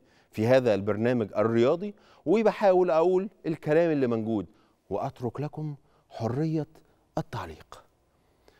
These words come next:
فهم قالوا إن إحنا يا جماعة عايزين نتمسك بالراجل اللي هو روي فيتوريا. ليه؟ علشان الراجل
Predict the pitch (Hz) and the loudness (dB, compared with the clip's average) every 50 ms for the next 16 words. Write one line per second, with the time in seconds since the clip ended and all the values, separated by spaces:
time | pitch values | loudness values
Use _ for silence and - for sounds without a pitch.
0 | _ _ _ - - 110 123 165 170 143 110 98 87 - - 143 170 180 180 190 | _ _ _ -4 -2 -2 0 0 0 0 0 0 -2 -2 -2 -2 -2 0 0 -2
1 | 196 190 - _ _ _ _ _ - 98 101 113 120 139 131 120 107 95 107 117 | -4 -6 -10 _ _ _ _ _ -6 -2 -2 -2 -2 -4 -4 -4 -4 -2 -2 -2
2 | 120 110 92 85 85 85 104 123 127 117 104 - 123 147 - - - 165 - - | -2 -2 -2 -4 -4 -4 -4 -4 -4 -6 -6 -8 -8 -10 -10 -12 -14 -16 -16 -18
3 | - _ _ _ _ _ _ _ - 87 85 87 92 104 131 151 170 185 180 - | -20 _ _ _ _ _ _ _ -4 -2 -2 0 0 0 0 0 -4 -6 -10 -12
4 | - 78 80 78 80 82 90 113 123 123 - 120 - 165 170 170 165 160 156 143 | -12 -8 -6 -6 -4 -4 -4 -4 -6 -6 -8 -8 -6 -6 -6 -4 -4 -6 -6 -8
5 | 107 95 92 98 104 117 139 170 190 202 - _ _ _ _ _ - - - 208 | -8 -6 -2 0 2 2 2 0 0 -4 -8 _ _ _ _ _ -20 -12 -10 -8
6 | 214 196 - 208 202 190 170 143 127 143 151 151 147 151 151 147 | -8 -6 -6 -4 -4 -2 -2 0 0 2 2 2 2 0 -2 -2